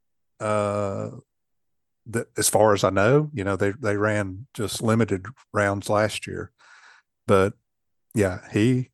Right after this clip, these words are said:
he could very well take that all-time, uh, A M A, uh,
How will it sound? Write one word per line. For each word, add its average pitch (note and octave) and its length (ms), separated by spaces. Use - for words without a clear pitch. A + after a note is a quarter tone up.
he C3 100
could E3 160
very D3 280
well B2+ 260
take B2+ 300
that A#2+ 160
all-time, A2+ 640
uh, F#2 180
A G#2 180
M G#2 140
A, G#2 260
uh, F#2 220